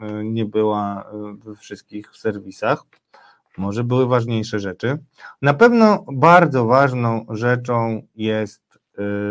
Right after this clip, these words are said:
mm, i bardzo ważną historią jest historia rakiet. I teraz, drodzy państwo, mam dla was bardzo, bardzo ciekawą, e, informację.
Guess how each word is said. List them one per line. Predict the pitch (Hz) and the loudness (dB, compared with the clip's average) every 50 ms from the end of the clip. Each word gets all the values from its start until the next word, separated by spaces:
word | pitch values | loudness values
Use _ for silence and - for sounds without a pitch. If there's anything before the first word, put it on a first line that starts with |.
| 101 101 101 - _ _ _ _ 104 | -6 -6 -8 -10 _ _ _ _ -16
mm, | 107 107 107 107 101 - | -14 -12 -10 -12 -12 -10
i | 123 113 | -10 -4
bardzo | 101 131 135 143 139 127 123 117 | 2 4 4 4 4 2 -2 0
ważną | 123 120 117 120 113 113 | 0 0 -2 -2 -6 -6
historią | - - - - 135 143 151 147 | -8 -12 -6 -4 -2 0 0 -2
jest | 131 120 | -2 -6
historia | 123 123 120 - 135 131 135 139 135 127 | -10 -12 -8 -6 -4 -2 0 2 2 2
rakiet. | 127 131 120 107 - - 107 117 139 147 - _ _ _ | 2 2 0 -2 -4 -6 -4 -4 -4 -6 -8 _ _ _
I | - 107 | -10 -2
teraz, | - 147 156 170 160 143 | 0 4 4 4 2 0
drodzy | 135 135 131 117 107 | -4 -4 -4 -6 -6
państwo, | - - 113 131 139 - - - 131 | -4 -2 -2 -2 -2 -4 -6 -6 -4
mam | 123 120 120 120 120 | -2 0 0 0 -2
dla | 117 113 113 113 | -2 -2 -4 -2
was | 113 113 107 104 | -4 -6 -6 -4
bardzo, | 104 113 110 110 107 104 107 110 104 101 - _ _ - - - - - - - - - - - - - - - - - - - _ _ _ _ - | -2 2 2 2 0 -2 -6 -6 -8 -8 -10 _ _ -20 -20 -20 -20 -20 -20 -20 -20 -20 -20 -20 -20 -18 -16 -16 -16 -16 -20 -20 _ _ _ _ -4
bardzo | - 139 180 220 262 262 247 190 208 220 | 2 6 8 10 10 8 8 6 2 0
ciekawą, | 214 - 196 - - 180 185 185 165 180 175 175 170 135 - - - - - - - - - | 2 2 0 2 4 6 6 6 6 4 4 2 2 0 -4 -8 -10 -10 -10 -12 -12 -10 -8
e, | 175 165 160 160 160 156 156 151 - - - _ _ _ _ _ _ _ _ - _ _ _ _ _ _ _ _ - _ _ _ _ _ _ _ _ _ _ _ _ _ _ _ _ _ _ _ _ _ _ _ _ - | -4 -2 -2 0 0 -2 -4 -6 -8 -14 -20 _ _ _ _ _ _ _ _ -20 _ _ _ _ _ _ _ _ -20 _ _ _ _ _ _ _ _ _ _ _ _ _ _ _ _ _ _ _ _ _ _ _ _ -10
informację. | 175 208 220 - 269 226 151 - 175 - - _ _ | -10 -8 -6 -4 -6 -4 -4 -6 -8 -10 -16 _ _